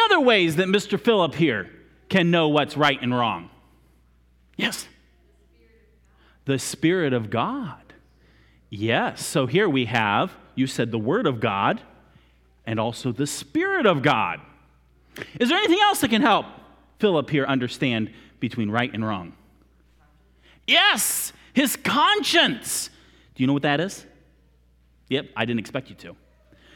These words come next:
His conscience. Your conscience is something that God put, I think, in your spirit.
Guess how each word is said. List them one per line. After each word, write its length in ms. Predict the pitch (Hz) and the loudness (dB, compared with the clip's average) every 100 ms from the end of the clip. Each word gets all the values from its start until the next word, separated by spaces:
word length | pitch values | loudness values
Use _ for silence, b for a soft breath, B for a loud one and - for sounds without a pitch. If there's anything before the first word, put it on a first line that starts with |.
| b b | b b
His 160 | 131 - | -4 -4
conscience. 460 | - 190 - 123 - B B B | -4 -4 -4 -8 -10 B B B
Your 200 | 143 180 | 0 0
conscience 960 | - - 233 294 233 - 110 101 - - | 0 -4 2 2 2 -2 -6 -6 -10 -2
is 200 | 151 - | -2 0
something 640 | - 240 196 147 117 120 | 2 2 2 0 0 0
that 180 | 127 120 | 0 2
God 380 | 156 196 190 - | 2 4 0 0
put, 320 | 202 143 - | 0 0 -2
I 80 | 135 | -2
think, 260 | 247 247 | 0 0
in 80 | 147 | 0
your 140 | 117 | -2
spirit. 680 | 107 - 202 131 82 - | -4 -6 -4 -4 -4 -14